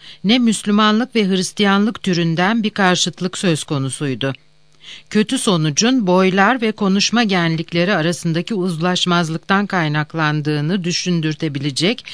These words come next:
bir belirti de yoktu ortada. Yunus kuramının adamı olarak yazıdan doğan dilin kurbanı olduğunu, çünkü bu dilin yalnızca yapay bir dil olarak kalmadığını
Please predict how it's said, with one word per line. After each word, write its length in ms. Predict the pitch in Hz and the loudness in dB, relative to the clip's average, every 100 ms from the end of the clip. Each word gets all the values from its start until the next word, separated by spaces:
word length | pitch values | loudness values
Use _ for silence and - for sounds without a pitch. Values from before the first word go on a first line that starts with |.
| - - | -18 -6
bir 220 | 175 175 | -2 0
belirti 480 | 160 180 180 - 147 | 0 0 0 -2 -2
de 80 | 170 | 2
yoktu 400 | 262 190 - 156 | 2 2 -2 -2
ortada. 540 | 131 131 - 131 131 127 _ _ _ _ _ _ _ - - - - | -2 -4 -6 -4 -4 -6 _ _ _ _ _ _ _ -20 -20 -14 0
Yunus 440 | 190 208 262 - | 2 4 2 -2
kuramının 600 | - 208 208 214 214 269 | -4 -2 2 2 2 0
adamı 340 | 185 180 196 | 0 2 2
olarak 580 | 202 180 156 127 151 - - - - - | 2 2 0 0 -2 -6 -18 -20 -20 -2
yazıdan 600 | 185 180 196 226 262 254 | 0 0 0 2 2 2
doğan 380 | 185 170 202 185 | 2 2 2 0
dilin 320 | 165 170 208 | 0 0 0
kurbanı 520 | 196 180 170 180 196 | 0 -2 0 2 2
olduğunu, 760 | 180 143 131 135 127 120 160 220 _ - - - | 2 -2 -4 -4 -4 -2 -4 -8 _ -20 -20 -10
çünkü 340 | - 214 233 | -2 0 0
bu 160 | 196 208 | -2 0
dilin 320 | 254 208 175 | 0 0 0
yalnızca 640 | 208 220 247 254 196 175 | 0 0 0 0 -2 0
yapay 500 | 196 185 180 214 233 | 0 0 0 0 0
bir 200 | 190 180 | 0 -2
dil 140 | 170 196 | -2 0
olarak 400 | 165 165 160 - | 0 0 -2 -2
kalmadığını 880 | 196 196 185 139 139 127 120 139 | 0 2 2 0 -2 -4 -4 -6